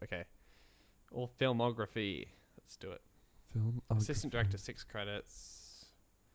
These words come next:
Speaker 1: Every Moment, it's a short. The Z Now Gang, Housebound, Andy, Cheap Tuesday, Derby Dogs. Go.
Speaker 2: Sounds familiar.
Speaker 1: Hmm. Third assistant director.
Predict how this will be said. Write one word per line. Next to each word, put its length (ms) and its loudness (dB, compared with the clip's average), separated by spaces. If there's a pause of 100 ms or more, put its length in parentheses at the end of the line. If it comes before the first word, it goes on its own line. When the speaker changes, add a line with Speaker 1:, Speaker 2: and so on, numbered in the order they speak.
(720)
Speaker 1:
Every 640 6 (100)
Moment, 440 2
it's 160 -16
a 60 -12
short. 400 -2
The 180 -4
Z 220 0
Now 200 2
Gang, 540 0 (680)
Housebound, 680 -2
Andy, 320 -2
Cheap 340 -4
Tuesday, 480 -2 (160)
Derby 320 -2
Dogs. 560 -8 (1500)
Go. 160 -12
Speaker 2:
Sounds 260 -16
familiar. 480 -8 (480)
Speaker 1:
Hmm. 140 -2 (260)
Third 240 8
assistant 460 -2
director. 540 -12